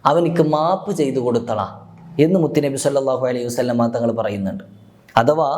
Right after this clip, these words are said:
നമ്മ ആക്രമിക്കുന്ന ഒരാളെ തിരിച്ച് ആക്രമിക്കാൻ, അവനെ പരാജയപ്പെടുത്താനുള്ള ശക്തിയും അതുപോലെ തൻ്റെ ഇടവും ഒക്കെ നമുക്കുണ്ടായി കഴിഞ്ഞാൽ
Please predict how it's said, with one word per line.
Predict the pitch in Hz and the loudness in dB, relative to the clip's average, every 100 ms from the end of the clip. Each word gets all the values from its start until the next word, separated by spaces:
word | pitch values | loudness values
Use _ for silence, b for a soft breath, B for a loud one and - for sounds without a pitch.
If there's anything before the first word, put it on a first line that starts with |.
| - B B B - | -6 B B B 2
നമ്മ | 135 160 | 4 4
ആക്രമിക്കുന്ന | 147 - 170 165 156 - 156 156 151 151 - - | 0 0 0 2 0 0 -2 -2 -4 -4 -8 -2
ഒരാളെ | 143 151 139 139 113 - - b b b b b b - | -2 0 -4 -4 -8 -12 -20 b b b b b b 4
തിരിച്ച് | 208 226 202 254 | 6 4 2 2
ആക്രമിക്കാൻ, | 208 190 - 240 233 196 214 165 127 - | 2 0 2 2 2 0 -2 -2 -4 0
അവനെ | 170 226 240 208 | 0 2 -2 -2
പരാജയപ്പെടുത്താനുള്ള | 208 220 214 226 226 214 214 196 208 202 202 196 196 | 0 -2 -2 -2 -2 -2 -4 -4 -2 -2 -4 -4 -4
ശക്തിയും | 196 170 - - 214 196 185 208 B B B | -4 -8 -6 -2 0 0 -2 -8 B B B
അതുപോലെ | 139 185 196 202 | 2 2 2 0
തൻ്റെ | 196 180 180 196 | -2 -2 0 0
ഇടവും | 208 202 202 180 | 2 2 0 -2
ഒക്കെ | 160 - - 208 156 - - | -4 -4 -2 0 -2 -8 -4
നമുക്കുണ്ടായി | 156 180 175 170 170 156 139 | -2 0 0 0 0 -2 -2
കഴിഞ്ഞാൽ | 127 120 113 101 | -4 -4 -4 -8